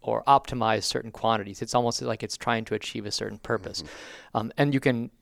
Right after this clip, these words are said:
Speaker 1: and the entire science of mechanics can be derived using that principle.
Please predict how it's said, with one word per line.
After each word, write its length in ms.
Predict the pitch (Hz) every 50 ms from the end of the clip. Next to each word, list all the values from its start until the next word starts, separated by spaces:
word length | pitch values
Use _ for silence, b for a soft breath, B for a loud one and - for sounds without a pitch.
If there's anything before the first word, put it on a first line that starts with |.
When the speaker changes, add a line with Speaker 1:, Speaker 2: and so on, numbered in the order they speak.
| - -
Speaker 1:
and 220 | 135 123 117 110 - _ _ _ _ _ _ _ _ - 131 123 123 -
the 120 | 135 131
entire 360 | 127 123 - - 147 143 139 123
science 340 | - - 127 123 120 - -
of 60 | 117
mechanics 580 | 107 104 - - 135 135 131 110 - - - -
can 240 | - - 123 117
be 140 | 113 110 107
derived 560 | 104 - 107 110 110 107 107 107 101 104 104
using 360 | 110 117 110 101 107 104 104 101
that 280 | - 110 110 107 - -
principle. 600 | - - 151 135 123 - 110 - - - -